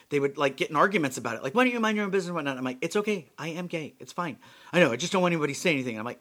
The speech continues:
"It's not a derogatory thing." Um, my second oldest sister used to say to me all the time, um,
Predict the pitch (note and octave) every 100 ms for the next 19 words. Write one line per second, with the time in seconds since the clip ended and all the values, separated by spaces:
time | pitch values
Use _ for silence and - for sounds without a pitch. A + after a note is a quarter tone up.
0 | - C#3+ - C#3+ D#3+ D3 D3+ C#3+ C3+ C#3+
1 | C#3 A#2+ - - - - - - C3 B2
2 | A#2 - _ _ - C#3 D3 C3+ - G#3+
3 | A3 E3 D#3 D3+ D3 B2+ B2+ A#2+ - -
4 | - _ D3+ D3 D3 - C#3 B2+ C3 A#2
5 | A2+ A2 G#2 A#2+ _ _ _ _ _ _
6 | - F3+ F3+ F#3